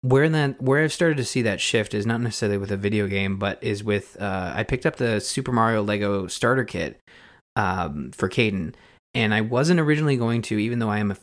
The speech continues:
huge fan of Nintendo and a huge fan of putting Nintendo stuff on shelves, um, to, to look at on occasion. So this starter kit,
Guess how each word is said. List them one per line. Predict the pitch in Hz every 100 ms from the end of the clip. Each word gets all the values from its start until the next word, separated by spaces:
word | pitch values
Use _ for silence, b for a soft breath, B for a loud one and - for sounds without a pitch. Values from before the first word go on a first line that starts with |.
| -
huge | 147 170 -
fan | 151 135
of | 127 120
Nintendo | 117 117 110
and | 104
a |
huge | 127 117
fan | - 107 104
of | 104 - B B B _
putting | - 110 110
Nintendo | 107 117 107 104
stuff | 110 -
on | 101
shelves, | - 104 101 98 - -
um, | 98 95 95 80 - -
to, | 98 -
to | - 101
look | 101 -
at | 90 90 - -
on | 101 92
occasion. | - 85 92 80 82
So | - 104 101 B B B B _ -
this | 135 139
starter | - 131 127
kit, | 123 127 110 107